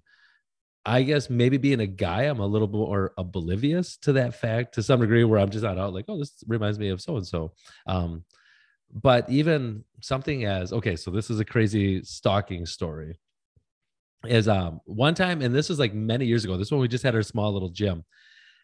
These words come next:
And typically, so I don't wanna scare any potential leads away, but in all fairness, when you click on our Facebook ad and you go further enough down the process, I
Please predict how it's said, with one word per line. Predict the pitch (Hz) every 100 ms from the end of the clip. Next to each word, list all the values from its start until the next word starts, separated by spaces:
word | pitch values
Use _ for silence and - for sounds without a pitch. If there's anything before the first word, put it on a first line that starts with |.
| -
And | 131 123
typically, | - 214 208 147 143 -
so | 110 127 113
I | 113
don't | 139
wanna | 143
scare | 127 - 120
any | 104 110
potential | 101 - 107 101 101
leads | 87 101 101
away, | 110 110 113 135 _ _ _ _ _ 170 -
but | 175 165 - _ -
in | - 170
all | 165
fairness, | 165 147 113 107 120 - -
when | 127 120
you | 120 139 143 143 139 139 147 _ _ _ _
click | - 147 139
on | 120
our | 110
Facebook | 131 120 - 98 92
ad | 82 85 104 - _ _ _ _ _ _ -
and | 113 104
you | 98 107
go | 101 113
further | 98 123 110 107
enough | 101 -
down | 107 95
the | 90
process, | - 208 180 98
I | -